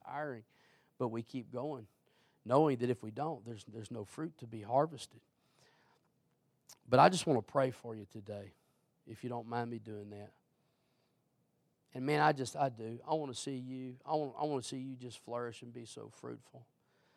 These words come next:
I wanna see you, not only you, but your families and your, your grandkids and your kids and, and everybody after you. The church is for the generations from here on out. And I want you guys to be able to say, "I was a part of that.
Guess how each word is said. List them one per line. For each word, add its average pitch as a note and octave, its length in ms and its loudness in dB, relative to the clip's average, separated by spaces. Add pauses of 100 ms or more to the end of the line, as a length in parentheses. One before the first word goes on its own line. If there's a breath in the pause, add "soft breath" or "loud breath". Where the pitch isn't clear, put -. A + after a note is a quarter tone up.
(560)
I B2+ 80 10
wanna C#3 160 10
see D3 180 4
you, D3+ 220 6
not D3+ 220 10
only D#3 240 8
you, D3 220 6
but B2+ 160 -6
your F#2+ 120 -10
families C#3+ 680 -2
and A2 120 -8
your, G#2 260 -10
your G#2 140 -8
grandkids C#3 800 0
and G#2+ 80 -10
your G2+ 160 -14
kids D3 440 -4
and, G#2+ 160 -2
and B2+ 160 0
everybody C#3+ 540 4
after A#2+ 240 -4
you. G#2 100 -10 (320 soft breath)
The B2 80 -6
church G3+ 380 -2
is C3+ 80 0
for - 180 2
the A2+ 140 -2
generations C3 880 2
from A2 240 -12
here C#3+ 240 0
on C#3 220 4
out. G2+ 240 -6 (1200 soft breath)
And C3 120 6
I - 20 10
want E3+ 300 2
you E3 80 -4
guys C3 400 8
to B2 120 -12
be C#3 180 -2
able B2+ 180 -2
to A#2 100 -10
say, B2 380 2 (120)
"I E3 60 -10
was D#3 160 -10
a A2+ 60 -14
part E3+ 280 -4
of A#2+ 100 -10
that. G2+ 200 -12